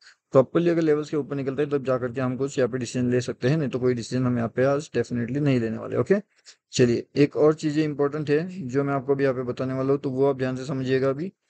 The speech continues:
इंपॉर्टेंट चीज़ क्या है, ओके, जैसा आप देख सकते हो, यहाँ पे हमारा लेवल ब्रेकआउट हो चुका है ना, एक अच्छा खासा उसने प्रॉफिट अर्निंग भी हमने देना शुरू कर दिया है। तो यहाँ से अगर हम देखेंगे, अगर आप एक स्कैल्पर हो, तो अगर आपको स्कैल्पिंग के बेसिस पे देखना है, तो आपको यहाँ पे कितना पॉइंट मिल गया है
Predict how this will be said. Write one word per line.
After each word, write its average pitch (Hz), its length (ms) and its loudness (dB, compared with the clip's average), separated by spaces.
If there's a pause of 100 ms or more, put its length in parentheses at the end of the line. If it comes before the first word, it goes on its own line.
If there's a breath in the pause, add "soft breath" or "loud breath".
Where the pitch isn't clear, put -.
(300)
इंपॉर्टेंट 135 440 2
चीज़ 127 200 -4
क्या 131 120 2
है, 143 220 -2 (920)
ओके, 170 520 2
जैसा 147 260 0
आप 180 80 2
देख 156 180 -4
सकते 151 220 -4
हो, 156 40 2
यहाँ 139 120 2
पे 139 120 -2
हमारा 139 260 -4
लेवल 135 240 -2
ब्रेकआउट 131 340 -2
हो 127 80 0
चुका 127 180 -4
है 135 80 -2
ना, 135 80 -4
एक 127 80 -6
अच्छा 123 240 -2
खासा 127 220 0
उसने 123 220 -4
प्रॉफिट 123 320 -2
अर्निंग 127 220 -4
भी 131 60 -2
हमने 123 340 -2
देना 123 280 0
शुरू 123 200 -2
कर 117 140 -2
दिया 107 160 0
है। - 60 0
तो - 120 -4
यहाँ 131 160 6
से 147 140 -4
अगर 147 160 2
हम 147 120 -4
देखेंगे, 131 380 -2 (320 soft breath)
अगर 139 160 6
आप 160 140 4
एक 170 80 -6
स्कैल्पर 139 400 0
हो, 143 80 0
तो 127 140 -4
अगर 139 160 0
आपको 143 200 -4
स्कैल्पिंग 135 420 -2
के 160 60 2
बेसिस 139 280 -4
पे 151 100 -2
देखना 135 240 0
है, 143 80 -2
तो 135 80 2
आपको 135 220 -2
यहाँ 131 140 2
पे 127 100 -6
कितना 131 240 -6
पॉइंट 135 220 -4
मिल 135 100 -2
गया 131 140 0
है 139 160 -2